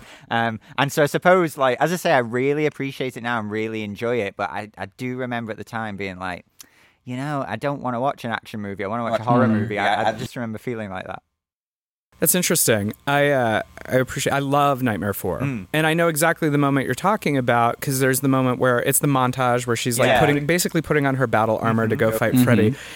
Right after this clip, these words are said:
Speaker 3: And, uh, I remember the first time I saw that, speaking of girls, that I was like, "Oh my."
Speaker 1: <laughs>
Speaker 3: Uh, because it is. It was just sort of like this take back the night kind of
Speaker 1: Mm.
Speaker 3: moment that
Speaker 2: Yeah.
Speaker 3: I really, uh, love. And, uh, from that point on, I always wanted those kind of characters
Speaker 1: Yeah.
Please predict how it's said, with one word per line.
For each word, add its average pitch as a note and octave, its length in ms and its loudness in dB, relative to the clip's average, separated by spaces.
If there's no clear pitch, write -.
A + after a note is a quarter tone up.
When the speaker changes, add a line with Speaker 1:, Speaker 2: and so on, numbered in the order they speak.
Speaker 3:
And, C#3+ 480 2
uh, B2 440 2
I C3 60 2
remember D3 260 2
the C#3 80 -2
first - 240 0
time C3 140 2
I A#2 40 2
saw A#2 240 2
that, A2 220 0
speaking D3 300 2
of A#2 100 0
girls, A#2 320 2
that A2 140 2
I - 20 4
was G#2+ 140 0
like, G2+ 180 -6
"Oh - 100 -8
my." - 80 -20
Speaker 1:
<laughs> - 160 -12
Speaker 3:
Uh, E3 440 4
because F#3 480 2
it F#3 140 2
is. G#3+ 220 4
It C3+ 80 2
was C#3 140 0
just D3+ 180 0
sort F3 180 4
of D#3+ 60 2
like C#3+ 260 2
this C3 160 0
take - 300 -2
back C3+ 220 0
the A#2+ 80 -2
night A#2 280 2
kind B2 220 0
of G#2+ 60 4
Speaker 1:
Mm. G#2+ 40 4
Speaker 3:
moment G#2+ 360 2
that A2+ 120 0
Speaker 2:
Yeah. A2+ 180 2
Speaker 3:
I - 20 2
really, A2+ 360 2
uh, G2+ 360 -2
love. A2+ 600 0
And, A2+ 440 0
uh, G#2+ 360 -2
from C3 320 0
that D#3 220 0
point C3 260 0
on, B2 240 2
I A2 100 0
always G#2+ 280 0
wanted G#2+ 300 -2
those G2+ 180 -2
kind G#2 180 -4
of G2 80 -6
characters F#2+ 560 -4
Speaker 1:
Yeah. G#2 220 -4